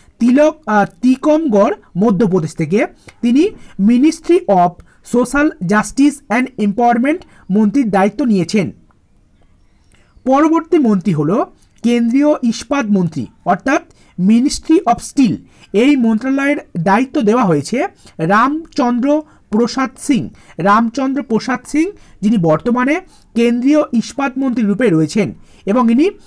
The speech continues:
রাজ্যসভা সাংসদ বিহার থেকে। খুবই গুরুত্বপূর্ণ নাম আলোচনা করছি, তোমরা অবশ্যই খাতায় নোট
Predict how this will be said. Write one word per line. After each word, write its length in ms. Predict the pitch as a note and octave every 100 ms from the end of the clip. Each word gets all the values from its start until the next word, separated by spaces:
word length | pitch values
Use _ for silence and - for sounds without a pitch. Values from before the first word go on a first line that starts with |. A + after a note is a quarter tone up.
| -
রাজ্যসভা 640 | D3+ F3+ F#3 C#4+ D4+ D#4+ D4+
সাংসদ 440 | F#3+ E3 A3 D#4 - _ _
বিহার 380 | D#3+ B3 G#3 A3
থেকে। 340 | E3+ E3 A#2 F#2+ - _ _ -
খুবই 240 | A3+ A#3+
গুরুত্বপূর্ণ 540 | G3+ A#3 - A#3 C4+ C4
নাম 220 | B3 D4 F4+ - -
আলোচনা 380 | E3 - B3
করছি, 320 | A#3+ C4 - C#4 D4+ - _
তোমরা 200 | G3 G#3
অবশ্যই 400 | F3 F#3 - C4 -
খাতায় 300 | A#3+ B3+ B3
নোট 180 | C4+